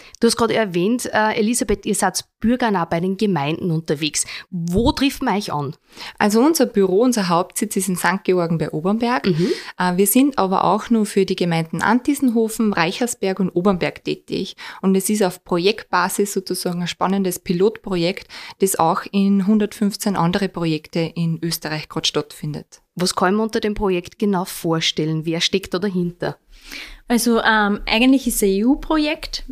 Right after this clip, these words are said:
Speaker 3: Ähm, der Projektträger ist dann, ähm, der S H V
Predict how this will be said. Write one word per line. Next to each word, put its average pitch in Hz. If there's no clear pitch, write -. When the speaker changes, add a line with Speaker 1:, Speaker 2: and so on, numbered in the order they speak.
Speaker 3:
Ähm, 208
der 208
Projektträger 208
ist 208
dann, 190
ähm, 185
der 175
S 185
H 196
V 196